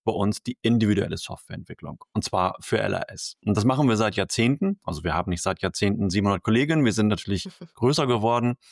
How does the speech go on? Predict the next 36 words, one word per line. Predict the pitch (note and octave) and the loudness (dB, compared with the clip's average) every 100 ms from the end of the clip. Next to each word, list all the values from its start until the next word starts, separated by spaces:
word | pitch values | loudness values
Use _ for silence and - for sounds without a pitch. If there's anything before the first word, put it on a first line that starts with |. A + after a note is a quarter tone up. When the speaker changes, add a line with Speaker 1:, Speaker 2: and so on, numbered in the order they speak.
| - - - _ - | -20 -20 -20 _ -4
Speaker 1:
Aber | A2 A2 | 0 2
seit | A#2 A#2 | 0 0
Jahrzehnten | G#2+ - C3+ D3 D3 B2 | -2 2 2 2 2 2
setzen | A2 - C3 | 2 2 2
wir | A#2 | 2
die | A#2+ | 2
Anforderungen | A2+ C#3+ C3+ C#3 C#3 C3+ C3 C3 | 0 0 0 0 2 2 2 2
aus | B2+ A2+ | 2 0
der | G#2+ | -2
Fachabteilung | C#3+ C3 - - F2+ F2 | -2 -4 -4 -2 0 0
um. | E2 E2+ E2+ _ _ _ _ | 0 -2 -2 _ _ _ _
Also | - F#2+ | -4 -2
für | F2+ B2+ | 0 2
die | B2 | 2
Sachversicherung, | A2 - G#2+ F2+ F#2 F#2+ G2 | 0 0 -2 0 0 0 0
für | - A#2 | 0 0
die | G2+ | 2
Haftpflichtversicherung, | G2+ - G2 - F#2 F#2+ G2+ G2 G2+ G2+ G2+ - | 0 -2 -4 0 0 0 0 2 4 4 2 0
äh, | A2+ G#2+ | 2 2
Kraftfahrtversicherung, | G#2 - A2 - F#2 - F#2+ G2+ G2 G#2 | 0 -4 -4 -4 -4 0 0 2 2 2
F | - - | 0 -2
D | G#2 | -2
L | F2+ F2+ F#2 - _ - | 0 0 -2 -6 _ -2
und | A#2+ | 0
so | F#2+ E2 | 0 -2
weiter. | D2+ - - _ _ - _ _ _ | -8 -12 -20 _ _ -20 _ _ _
Was | - B2 A2+ | -6 -2 2
machen | A2+ C3 D3 | 2 2 4
wir? | D#3 F3 - | 4 4 2
Wir | B2+ | 0
setzen | B2+ - C3+ | 0 0 2
die | A2+ G#2 | 4 4
Wünsche | A#2 E3 - F3 E3+ - _ _ - | 4 2 2 2 2 -2 _ _ -2
und | C3+ - | -2 0
Anforderungen, | A#2+ A#2+ B2 - C#3 C3+ C3+ C#3 C#3 C3+ - | 0 2 2 2 2 2 2 4 6 6 2
ähm, | B2+ C3 B2+ A#2+ A#2 - | 2 4 4 2 0 -4